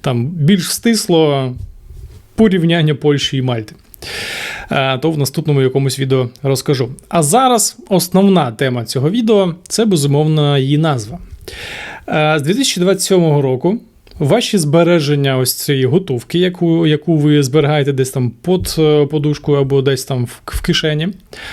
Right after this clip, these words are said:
втратить свою силу. Що це значить? Це значить, що Європейський Союз вводить нові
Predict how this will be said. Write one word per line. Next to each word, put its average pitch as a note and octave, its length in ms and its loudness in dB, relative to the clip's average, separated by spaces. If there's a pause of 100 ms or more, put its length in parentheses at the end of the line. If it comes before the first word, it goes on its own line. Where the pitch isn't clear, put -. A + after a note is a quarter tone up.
(220)
втратить D3 580 -4
свою C3+ 360 -2
силу. G3 340 0 (920)
Що - 180 -2
це C#3 120 -4
значить? A#2+ 400 -4 (280)
Це - 180 0
значить, F3+ 340 2
що D#3 320 2
Європейський C3+ 640 -2
Союз G3 400 0
вводить F#3 540 0 (120)
нові C#3 500 2